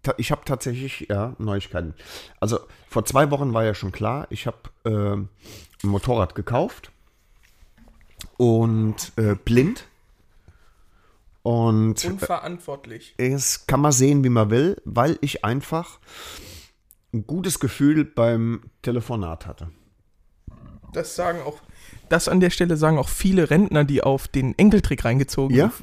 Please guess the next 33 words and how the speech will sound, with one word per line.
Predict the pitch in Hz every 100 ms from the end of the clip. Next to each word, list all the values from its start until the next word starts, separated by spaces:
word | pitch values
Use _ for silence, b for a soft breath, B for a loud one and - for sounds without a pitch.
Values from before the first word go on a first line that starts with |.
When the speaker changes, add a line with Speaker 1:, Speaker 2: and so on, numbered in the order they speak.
| -
Speaker 2:
äh, | 120
reingefallen | 120 143 139 - 135 131 127
sind, | 120
Speaker 1:
Die | 131
hatten | - 147
Speaker 2:
oder? |
Speaker 1:
einfach | 127 151 156
ein | 147
gutes | 147 147 135 -
Gefühl, | - 113 98 92
ne? |
Speaker 2:
Ich | 101
hatte | 165 277
ein |
gutes | 285 294
Gefühl, | - - 269
Speaker 1:
Ja. | 139
Speaker 2:
weil | 139
mein | 139 135 -
Enkel, | 151 147 143
Speaker 1:
Dass, | 143
Speaker 2:
der | 135 104 - -
Speaker 1:
dass | 120 135 -
Frank, | - 131 156 202 - 160 -
äh, | 151 147 139 135 123 131 131 92
äh, | 82 - -
das | 120 - 131 - -
einfach | 135 156
auch | 131 113 -
ernst | 113 160 - 104
meint, | 90 101 185 139
ne? | 113 220 b b
Speaker 2:
Ja. | 165